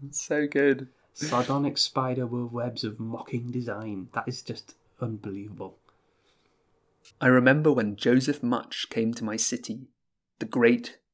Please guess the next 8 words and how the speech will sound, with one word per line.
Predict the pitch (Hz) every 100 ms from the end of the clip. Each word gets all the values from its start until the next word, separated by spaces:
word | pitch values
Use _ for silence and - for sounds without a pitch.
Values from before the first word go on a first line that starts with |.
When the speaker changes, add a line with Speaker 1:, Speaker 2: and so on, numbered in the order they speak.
| _ _
Speaker 1:
the | 131 -
old, | 127 120 117 113 - - - _
the | 120
terrible | - - 135 135 120 123
city | - 127 - 113
of | 117
unnumbered | 117 117 113 113 120 117 113
crimes. | - 110 107 101 95 95 -